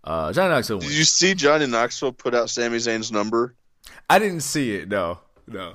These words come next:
Speaker 2: Like, he put it out, like, on one of those, uh,
Speaker 1: Tweets or
Speaker 2: like,
Speaker 1: some shit,
Speaker 2: uh,
Speaker 1: Instagram?
Speaker 2: not like an airplane, like,
Speaker 1: Oh, that's
Speaker 2: flying,
Speaker 1: right,
Speaker 2: that
Speaker 1: that's
Speaker 2: had
Speaker 1: right,
Speaker 2: his
Speaker 1: that's right.
Speaker 2: numbers on it.
Speaker 1: Yeah. <laughs>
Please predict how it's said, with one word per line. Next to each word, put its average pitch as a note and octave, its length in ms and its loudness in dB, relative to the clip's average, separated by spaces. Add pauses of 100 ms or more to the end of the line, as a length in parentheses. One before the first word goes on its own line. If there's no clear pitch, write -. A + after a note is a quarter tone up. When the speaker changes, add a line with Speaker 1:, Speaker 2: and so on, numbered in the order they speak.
(140)
Speaker 2:
Like, A#2 160 4
he - 100 -8
put D3 220 2
it C3 80 2
out, B2+ 120 6
like, A#2 200 2
on A#2 200 -2
one A#2 120 0
of A2+ 80 -6
those, G#2+ 320 -2
uh, F#2+ 360 -2 (520)
Speaker 1:
Tweets A#2+ 280 -4
or G2 60 2
Speaker 2:
like, A2 100 -4
Speaker 1:
some G2 120 2
shit, F2 100 2
Speaker 2:
uh, F2 120 0
Speaker 1:
Instagram? G#2+ 360 -4 (180)
Speaker 2:
not C3 240 4
like B2 140 4
an G2+ 80 0
airplane, A2 760 0
like, G2+ 140 0
Speaker 1:
Oh, D3 180 4
that's G#2+ 160 4
Speaker 2:
flying, G#2 260 0
Speaker 1:
right, - 120 -2
Speaker 2:
that - 80 -4
Speaker 1:
that's - 20 -8
Speaker 2:
had - 0 -
Speaker 1:
right, A#2 280 -2
Speaker 2:
his G#2+ 100 -4
Speaker 1:
that's - 20 -4
right. A2+ 120 2
Speaker 2:
numbers A#2 460 0
on G2 260 -4
it. G2 200 -6 (100)
Speaker 1:
Yeah. F2+ 380 -8 (1120)
<laughs> F4 60 4